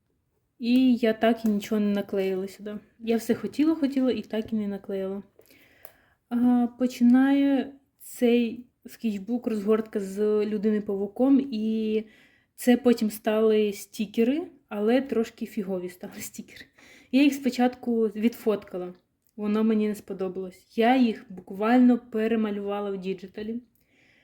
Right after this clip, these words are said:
роздрукувала, і вийшли вони замаленькі. І трошечки, знаєте, мильні.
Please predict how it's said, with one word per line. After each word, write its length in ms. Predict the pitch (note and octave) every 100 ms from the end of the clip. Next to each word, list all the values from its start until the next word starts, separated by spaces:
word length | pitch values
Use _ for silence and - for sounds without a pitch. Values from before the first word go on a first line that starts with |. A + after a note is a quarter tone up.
| _ _ _ -
роздрукувала, 880 | A3 B3+ B3+ B3 B3 A3 G#3 G#3+ A3+
і 200 | - G#3+
вийшли 520 | A3 C#4+ - C4 C4
вони 480 | A3+ G#3+ A3+ A#3+ A3
замаленькі. 1000 | G3 A3 A#3 A3 G#3+ G3 F3+ F3+ - _ _ _ _ _ _ -
І 80 | A3+
трошечки, 520 | - B3+ B3 A3+ G#3
знаєте, 320 | A3 A3 A3
мильні. 480 | G#3 G3 F#3 F3